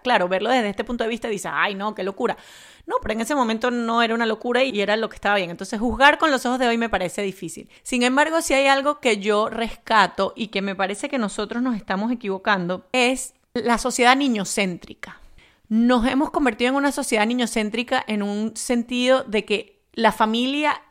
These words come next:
el centro es el niño. Y no quiere decir que no merezcan todo nuestro cuidado y nuestra protección.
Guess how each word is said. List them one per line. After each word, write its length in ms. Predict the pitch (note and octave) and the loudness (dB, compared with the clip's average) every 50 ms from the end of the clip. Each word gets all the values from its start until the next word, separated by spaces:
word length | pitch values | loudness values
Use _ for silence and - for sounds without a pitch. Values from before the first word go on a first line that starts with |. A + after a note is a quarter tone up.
| _ - | _ 2
el 180 | - C4 B3+ A#3+ | 4 6 6 6
centro 480 | - - - C4+ C4 C4 C4 B3 A#3+ A3 | 4 2 4 4 4 4 2 0 0 0
es 80 | G3+ | 0
el 160 | G#3 G3 F#3+ | 0 -2 -4
niño. 300 | F3+ E3+ - - C#3+ - _ _ - | -6 -10 -12 -12 -14 -18 _ _ -8
Y 200 | - B3+ C#4 D4 - - | -6 -4 -2 -2 -2 0
no 160 | B3+ C4+ C4 | -2 -2 -2
quiere 160 | - D#4 D4+ | 0 0 2
decir 400 | C4+ A#3 - - A#3 A3+ B3 - - - _ _ - | 2 2 0 -2 -4 -4 -4 -6 -10 -20 _ _ -10
que 120 | - A3+ A3 | -6 -4 -2
no 120 | G#3+ G#3+ | -2 0
merezcan 540 | A3 A#3 A#3+ A#3+ A#3+ - - - A#3+ A3+ A3 | 0 2 4 4 4 2 2 0 0 0 2
todo 160 | G#3+ A3 A3 | 2 2 2
nuestro 300 | A3 A#3 A3 - A3 - | 2 2 0 0 -2 -2
cuidado 600 | - F#3 F#3+ G3 G#3+ G#3+ G#3+ G#3 G3+ G3+ G3+ G3+ | 0 0 2 4 6 8 10 10 10 8 6 4
y 60 | G#3+ | 2
nuestra 380 | G#3 G3+ F#3 - - G3 F3 - | 0 -4 -6 -4 -4 -6 -6 -4
protección. 640 | F3+ F3+ F3 - F3+ - - - A#3 A3 F#3 - | -4 -6 -6 -6 -8 -6 -4 0 0 0 0 -2